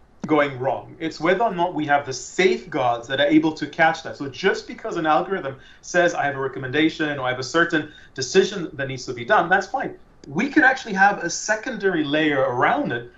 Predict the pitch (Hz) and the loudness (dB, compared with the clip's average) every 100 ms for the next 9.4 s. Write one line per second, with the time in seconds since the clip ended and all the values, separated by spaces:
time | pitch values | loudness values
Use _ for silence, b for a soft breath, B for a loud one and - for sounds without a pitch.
0 | b 160 - 175 180 233 233 208 - - | b -2 0 0 2 2 2 -4 -6 -12
1 | 120 117 135 208 277 269 - 123 113 123 | -18 -2 4 4 4 -2 -4 -8 -8 -10
2 | - - 131 127 131 - 143 160 151 B | -10 -10 -10 -8 -8 -4 -2 0 0 B
3 | B B 147 147 190 - 190 185 175 143 | B B 0 2 0 0 0 0 -2 -2
4 | 135 143 131 127 - 135 - - - 143 | 0 2 4 2 0 -2 -2 -6 0 0
5 | - B B 175 156 - 208 208 - - | -2 B B 2 2 4 2 0 -8 -6
6 | 139 131 - 151 156 160 156 147 - - | -4 -6 -12 -4 0 0 0 -6 -10 -2
7 | 156 156 131 - - 185 180 151 147 214 | 0 0 -2 -14 -8 -2 -2 -2 2 6
8 | 262 226 185 - 196 175 160 143 147 254 | 6 6 2 -2 -6 -4 -4 -2 0 0
9 | 214 139 120 - | 0 -6 -8 -8